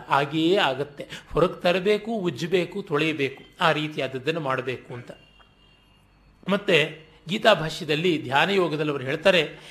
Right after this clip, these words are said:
"ಧ್ಯಾನ ಯೋಗಂ ಸಮ್ಯಕ್ ದರ್ಶನಸ್ಯ ಅಂತರಂಗಂ" ಅಂತ. ಸಮ್ಯಕ್ ದರ್ಶನದ ಅಂತರಂಗ ಈ ಧ್ಯಾನ ಯೋಗ ಅಂತ. ಸಮ್ಯಕ್ ಅಂದ್ರೆ ಚೆನ್ನಾಗಿ ದರ್ಶನ ಮಾಡೋದಕ್ಕೆ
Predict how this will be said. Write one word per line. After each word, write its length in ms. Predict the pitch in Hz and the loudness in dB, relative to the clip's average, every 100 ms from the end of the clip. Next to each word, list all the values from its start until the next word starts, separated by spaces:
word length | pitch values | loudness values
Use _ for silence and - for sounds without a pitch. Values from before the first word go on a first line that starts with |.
| - - | -20 -6
"ಧ್ಯಾನ 260 | 147 175 233 | 4 6 6
ಯೋಗಂ 460 | 208 185 160 175 | 6 4 4 0
ಸಮ್ಯಕ್ 460 | 190 151 165 220 170 | 0 -2 -2 -2 -2
ದರ್ಶನಸ್ಯ 600 | 185 - 165 147 - 233 165 | -4 -4 -4 -6 -6 -8 -6
ಅಂತರಂಗಂ" 840 | 147 165 180 143 139 147 139 123 - | -8 -2 -2 -2 -4 -6 -6 -12 -10
ಅಂತ. 140 | 143 - - _ - - - - | -10 -12 -20 _ -20 -20 -10 -2
ಸಮ್ಯಕ್ 460 | 165 214 277 202 | 0 4 2 4
ದರ್ಶನದ 420 | 240 - 220 214 208 - | 2 2 -2 -2 -2 -4
ಅಂತರಂಗ 600 | 151 190 262 247 208 175 143 143 - - - | -6 0 4 4 2 2 0 0 -8 -18 -8
ಈ 100 | 170 | -6
ಧ್ಯಾನ 340 | 127 104 139 | -6 -6 -4
ಯೋಗ 340 | 170 147 131 117 | -2 -2 -4 -4
ಅಂತ. 260 | 107 110 - _ _ _ _ _ _ - | -6 -8 -20 _ _ _ _ _ _ -4
ಸಮ್ಯಕ್ 400 | 214 240 247 - | -2 0 -2 0
ಅಂದ್ರೆ 200 | 180 190 | 0 0
ಚೆನ್ನಾಗಿ 640 | 220 160 156 196 214 214 165 | -2 -2 0 2 2 0 -4
ದರ್ಶನ 340 | 156 - 208 | -4 -2 -4
ಮಾಡೋದಕ್ಕೆ 800 | 202 175 160 151 147 - 143 131 | -2 -2 -2 -4 -8 -8 -8 -8